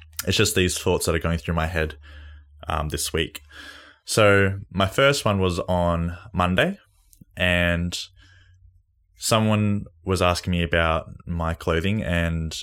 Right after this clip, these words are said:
um, they wanted to know what sizes are in my hoodies and if they're warm, um, and how, if the quality of the t-shirts is good. And I, I believe that the quality of the t-shirts is good. Um, I really like the fit and the comfort of mine,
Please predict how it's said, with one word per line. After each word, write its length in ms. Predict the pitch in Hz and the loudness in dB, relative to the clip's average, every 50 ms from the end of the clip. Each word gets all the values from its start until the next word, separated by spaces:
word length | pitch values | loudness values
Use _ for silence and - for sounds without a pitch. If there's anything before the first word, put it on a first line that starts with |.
| - - | -10 -8
um, 500 | 87 80 78 78 76 76 76 78 85 87 - _ _ _ _ _ _ - | -6 -6 -4 -4 -6 -6 -8 -10 -12 -14 -20 _ _ _ _ _ _ -6
they 80 | 85 82 | -4 -4
wanted 240 | 80 82 80 82 - | -2 -2 -4 -4 -4
to 100 | - 85 | -4 -2
know 100 | 82 78 | 0 0
what 160 | 82 - - | -2 -2 -4
sizes 480 | - - 78 80 80 80 85 80 80 | -4 -2 -2 0 0 -2 -2 -4 -2
are 80 | 82 82 | -2 -2
in 60 | 82 | -2
my 80 | 85 85 | -2 -2
hoodies 400 | 85 87 82 80 85 85 80 - | -2 -2 -2 -2 -2 -2 -2 -2
and 220 | 80 78 80 80 - | -4 -4 -4 -6 -6
if 160 | 85 - - | -10 -6 -4
they're 140 | 82 80 80 | -2 -2 -2
warm, 440 | 78 80 82 85 87 95 110 117 - - - - - - - - - - - | -2 -4 -2 0 0 0 -2 -4 -8 -12 -20 -20 -20 -20 -20 -20 -20 -10 -6
um, 640 | - 85 80 82 80 78 78 80 78 78 82 87 - - - _ _ | -2 -2 0 0 0 -2 -2 -4 -6 -8 -10 -14 -18 -20 -20 _ _
and 160 | - 85 85 85 | -4 -2 -2 -2
how, 180 | 90 87 85 | -2 -2 -2
if 140 | 76 - - | -2 -2 -2
the 80 | 92 85 | -4 -2
quality 320 | - 90 87 87 82 85 | 0 0 0 2 2 0
of 100 | 85 80 | -2 -2
the 60 | 82 | -4
t-shirts 400 | - - 87 78 - 82 73 - | -4 -2 -2 -2 -2 -4 -4 -4
is 100 | 78 - | -8 -4
good. 180 | - 90 92 76 | -2 -2 0 0
And 140 | 78 98 82 | 2 2 2
I, 260 | 87 113 123 123 117 - | 4 4 4 2 0 2
I 160 | - 135 180 | 2 2 2
believe 400 | 185 117 104 98 90 90 85 - - - | 4 4 4 4 4 2 0 -4 -2 0
that 160 | 87 82 - | 0 0 2
the 80 | - 90 | 0 -2
quality 300 | - 101 92 90 85 85 | 0 2 2 2 2 0
of 60 | 82 | -2
the 60 | 82 | -2
t-shirts 360 | 92 87 80 - 82 - - | -2 -2 -2 -2 -4 -4 -4
is 100 | 78 - | -8 -4
good. 220 | - 95 104 123 - - - | -2 -2 -2 -2 -4 -6 -6
Um, 220 | 87 85 82 80 | -4 -4 -2 -2
I 40 | 87 | -2
really 180 | 90 92 90 87 | -2 0 0 0
like 180 | 90 90 - | 0 -2 -2
the 100 | - 87 | -4 -8
fit 300 | - - - - 120 - - | -10 -6 -2 -2 -2 -2 -2
and 160 | - 87 85 | -6 -4 -4
the 80 | 82 80 | -4 -4
comfort 360 | - - 107 104 - 107 101 | -4 -4 -4 -2 -2 -2 -2
of 120 | 95 95 | 0 0
mine, 440 | 101 101 101 101 101 98 98 98 | 0 0 2 2 2 2 0 -2